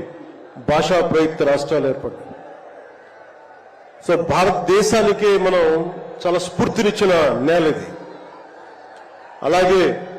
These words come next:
ఐఏఎస్లు, ఐపీఎస్లు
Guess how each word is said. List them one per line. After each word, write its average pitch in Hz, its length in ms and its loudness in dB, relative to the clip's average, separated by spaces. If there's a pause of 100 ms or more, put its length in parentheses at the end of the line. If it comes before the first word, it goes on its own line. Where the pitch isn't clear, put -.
(2000)
ఐఏఎస్లు, 202 640 2
ఐపీఎస్లు 190 920 2